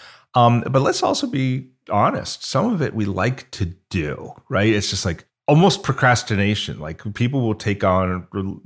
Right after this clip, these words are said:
business owners and lawyers will take on some work they know they could delegate, but they like to do it. And, and by the way, by doing that, they can avoid that big, hairy, nasty frog that they're trying very, very hard to not get done.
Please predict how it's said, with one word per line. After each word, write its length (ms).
business 380
owners 320
and 180
lawyers 360
will 80
take 260
on 220
some 180
work 380
they 180
know 260
they 140
could 180
delegate, 440
but 80
they 100
like 260
to 60
do 140
it. 100
And, 280
and 180
by 120
the 100
way, 120
by 140
doing 320
that, 400
they 100
can 160
avoid 320
that 220
big, 380
hairy, 460
nasty 480
frog 500
that 100
they're 140
trying 560
very, 260
very 220
hard 340
to 100
not 220
get 180
done. 320